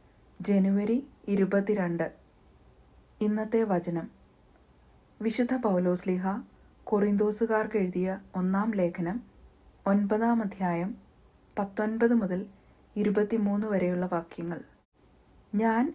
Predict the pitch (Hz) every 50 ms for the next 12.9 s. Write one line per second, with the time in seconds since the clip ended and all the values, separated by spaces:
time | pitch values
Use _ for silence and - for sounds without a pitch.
0 | - - - 202 196 190 202 208 208 214 226 233 226 226 247 262 240 220 185 180
1 | 190 190 190 208 185 180 180 185 196 214 214 214 208 202 185 175 175 175 170 175
2 | 165 170 214 240 - - - _ _ _ - - - _ - 202 214 220 226 247
3 | 285 311 311 - 247 214 202 202 208 214 196 185 175 170 180 180 180 175 180 170
4 | 175 170 180 196 240 - - _ - _ _ - - - 190 196 190 185 190 202
5 | 226 233 - - 196 190 190 196 202 208 208 220 220 220 220 214 208 220 240 -
6 | - - - 175 190 190 196 202 196 - 240 233 214 202 196 196 190 175 - 170
7 | 170 170 170 170 170 165 165 - - - _ _ _ _ _ _ _ _ _ _
8 | _ _ _ _ _ _ _ _ - 220 220 214 240 233 233 247 254 269 277 262
9 | 240 208 190 180 185 180 180 175 175 175 175 180 196 240 - - - _ _ _
10 | _ _ - - 196 196 190 190 196 196 196 196 190 190 208 214 226 226 247 233
11 | 190 175 175 170 180 202 - - - - _ _ _ _ _ - - 202 196 196
12 | 220 214 214 233 226 233 233 - 233 220 208 196 185 170 170 165 165 170